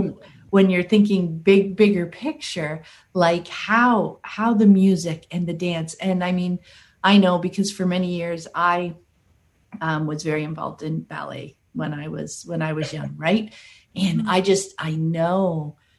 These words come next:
Speaker 2: the, the music, how that weaves in there, and the technicality of the ballet, but also the freedom of the, you know, more contemporary, the, the choreography, like, it's just, just a beautiful, beautiful picture. Thank you so much for
Speaker 1: Yeah.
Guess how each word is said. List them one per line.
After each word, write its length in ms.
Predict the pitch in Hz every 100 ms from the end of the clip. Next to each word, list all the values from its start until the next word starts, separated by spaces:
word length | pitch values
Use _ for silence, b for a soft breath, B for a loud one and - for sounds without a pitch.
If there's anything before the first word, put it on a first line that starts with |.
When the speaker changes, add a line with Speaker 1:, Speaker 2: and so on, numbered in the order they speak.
| _ _
Speaker 2:
the, 360 | 165 156 156 -
the 80 | 160
music, 680 | 160 160 170 190 175 139
how 220 | - 151 160
that 240 | 156 -
weaves 280 | 156 151 151
in 200 | 190 208
there, 340 | 196 196 196 196 B B
and 240 | - 175 175
the 80 | 165
technicality 880 | - 214 208 - 156 165 196 208 208
of 140 | 202
the 80 | 190
ballet, 680 | 185 175 190 196 180 196 214
but 220 | 208 165 165
also 680 | 170 190 202 247 226 220 214
the 140 | 185
freedom 800 | 170 180 196 202 202 196 196 196
of 340 | 170 170 165
the, 200 | 165 165
you 140 | 170 180
know, 160 | 170
more 160 | 170 175
contemporary, 640 | 175 180 185 226 233 214 214
the, 280 | 160 156 - -
the 160 | 170
choreography, 1000 | 160 - 185 214 247 240 233 - 208 214
like, 260 | 175 156 B B B B B _
it's 240 | - 202 -
just, 480 | - 262 285 -
just 240 | - 285 -
a 60 |
beautiful, 440 | 294 285 330 339 311
beautiful 420 | 302 320 - -
picture. 460 | - 294 285 - 202
Thank 300 | 202 247 -
you 80 | 277
so 220 | 311 330
much 300 | 277 - -
for 100 | 349
Speaker 1:
Yeah. 300 | 285 240